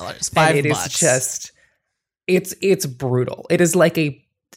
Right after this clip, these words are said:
Speaker 2: absolutely brutal. I also think that, like, one of the interesting things about the combat system you were talking about, Kato, is that the combat system, other than knocking out Troy, um,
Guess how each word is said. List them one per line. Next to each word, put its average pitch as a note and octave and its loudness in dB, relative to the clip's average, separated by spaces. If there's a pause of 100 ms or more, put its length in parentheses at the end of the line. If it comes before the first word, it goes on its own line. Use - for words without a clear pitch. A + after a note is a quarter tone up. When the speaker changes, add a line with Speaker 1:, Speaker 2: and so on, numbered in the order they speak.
(300)
Speaker 2:
absolutely B2+ -2
brutal. C3 -2
I E3 4
also G#3 0
think G3+ -2
that, - -2
like, C3+ -4
one C#3+ -4
of - -6
the C3 -4
interesting C3 -10
things B2 -6
about A#2+ -4
the A#2+ -4
combat D#3+ -4
system C3 -10
you A#2 -6
were - -4
talking - -8
about, - -8
Kato, C3+ -4 (380)
is F3 4
that E3 -4
the D#3+ -8
combat A#3+ 0
system, D#3 -4
other D#3+ 2
than C3 0
knocking B2+ -2
out A2 -6
Troy, C#3+ 0 (480)
um, C#3+ -4